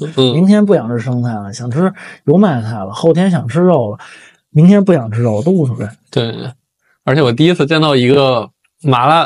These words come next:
Speaker 1: 呃，所谓的麻辣烫品类吧，这竟然有一个套餐叫做健身女神套餐。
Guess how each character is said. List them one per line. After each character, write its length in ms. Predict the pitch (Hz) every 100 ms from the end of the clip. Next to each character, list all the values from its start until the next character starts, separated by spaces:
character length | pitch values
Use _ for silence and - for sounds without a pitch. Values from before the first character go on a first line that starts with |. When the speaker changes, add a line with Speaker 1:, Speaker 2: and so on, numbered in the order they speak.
| -
Speaker 1:
呃， 140 | 147
所 200 | 139 139
谓 160 | 143 214
的 160 | 175
麻 200 | 127 113
辣 120 | 143 175
烫 160 | 180
品 240 | 175 - 107
类 200 | 156 135
吧， 140 | 98
这 260 | 131 131 135 - - _ -
竟 160 | 185
然 160 | 170 175
有 120 | 120
一 100 | 117
个 280 | 156 143 117
套 300 | - - 139
餐 120 | 151
叫 120 | 147
做 420 | 139 135 117 110 - _ _
健 260 | - 190 147
身 220 | - 170
女 120 | 139
神 200 | 110 117
套 180 | 123 139
餐。 320 | 113 117 117